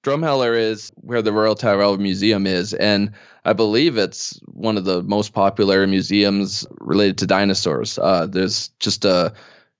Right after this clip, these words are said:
ridiculous amount of dinosaur bones that <laughs> they wa-, find there, and, uh, it's about an hour, uh,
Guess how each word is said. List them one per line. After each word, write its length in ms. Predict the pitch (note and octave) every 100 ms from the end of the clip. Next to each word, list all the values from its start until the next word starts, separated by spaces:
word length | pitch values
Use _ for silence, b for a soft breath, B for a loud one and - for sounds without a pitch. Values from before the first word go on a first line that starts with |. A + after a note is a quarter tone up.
| _
ridiculous 800 | - F2+ - - A2+ A#2 G#2 G2+
amount 260 | G#2 G2+ G2+
of 80 | F#2
dinosaur 380 | F#2+ G2 G#2
bones 280 | F2+ F#2+ F#2
that 120 | A2
<laughs> 0 |
they 160 | - E3+
wa-, 240 | C3 B2+
find 400 | - A#2 G#2 G2+
there, 320 | F#2+ F2+ F#2 A2 B B B _ _
and, 340 | - G#2 G2 F#2
uh, 340 | F#2+ F2+ D#2
it's 180 | - B2+
about 220 | C3+ B2
an 140 | G#2+ F#2+
hour, 680 | F2+ G2 G2+ G2+ G2+ G2 E2+
uh, 260 | F2 F2